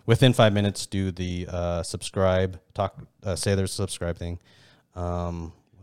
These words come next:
there's one other thing. What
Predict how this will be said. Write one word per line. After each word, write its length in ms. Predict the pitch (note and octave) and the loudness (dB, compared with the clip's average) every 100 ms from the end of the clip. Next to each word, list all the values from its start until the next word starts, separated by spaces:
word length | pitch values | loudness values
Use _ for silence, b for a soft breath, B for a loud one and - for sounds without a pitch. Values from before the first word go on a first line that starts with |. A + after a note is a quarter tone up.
| G2 _ | -20 _
there's 240 | F#2 F#2 G#2+ | -10 -8 -2
one 200 | G#2+ - | -2 -2
other 200 | F#2 F#2+ F2 _ _ | -4 -4 -6 _ _
thing. 1080 | A2 A2 A2+ A#2+ C3 D3 F3+ G3 G3+ G3 D#3+ _ _ _ _ _ _ _ _ - C#3 | -4 -2 -2 -2 -4 -6 -6 -6 -6 -8 -10 _ _ _ _ _ _ _ _ -20 -20
What 140 | _ | _